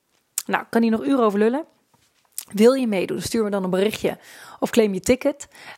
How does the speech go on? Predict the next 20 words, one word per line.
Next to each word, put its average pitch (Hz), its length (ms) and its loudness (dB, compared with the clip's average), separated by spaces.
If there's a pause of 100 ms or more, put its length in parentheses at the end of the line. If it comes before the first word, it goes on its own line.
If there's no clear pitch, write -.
Ehm, 208 520 0
denk 214 300 2
je 220 60 -8
nou: 185 240 0
"Oh 214 160 2
my 190 80 -4
god, 190 200 -2
het - 140 -8
is - 100 -4
leuk 202 220 4
om 190 100 -10
samen 196 320 0
te - 100 -6
doen 190 100 -2
met 180 120 -8
een 180 120 -4
buddy." 202 340 -2
Ja, 196 420 2
helemaal 185 400 -2
eens. 220 500 -2